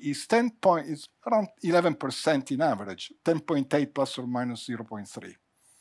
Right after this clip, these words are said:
And this is already an indication that it's not, uh,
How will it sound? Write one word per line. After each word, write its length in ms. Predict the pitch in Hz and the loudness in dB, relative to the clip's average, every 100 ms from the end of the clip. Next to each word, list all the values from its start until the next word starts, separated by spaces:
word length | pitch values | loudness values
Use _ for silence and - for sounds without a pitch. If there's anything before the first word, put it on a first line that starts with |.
| - - - - - - - | -20 -20 -20 -20 -18 -18 -2
And 160 | 165 170 | 2 8
this 260 | 285 - | 8 8
is 220 | 202 165 | 2 4
already 600 | 170 190 196 127 120 107 _ _ _ - | 8 12 12 10 2 -6 _ _ _ -6
an 140 | 147 | 2
indication 640 | 139 135 135 160 151 143 123 | 4 4 4 4 4 2 -2
that 180 | 123 117 | -2 -6
it's 260 | 110 - | -10 -2
not, 260 | 139 131 - - | 0 0 -4 -6
uh, 100 | 135 | -4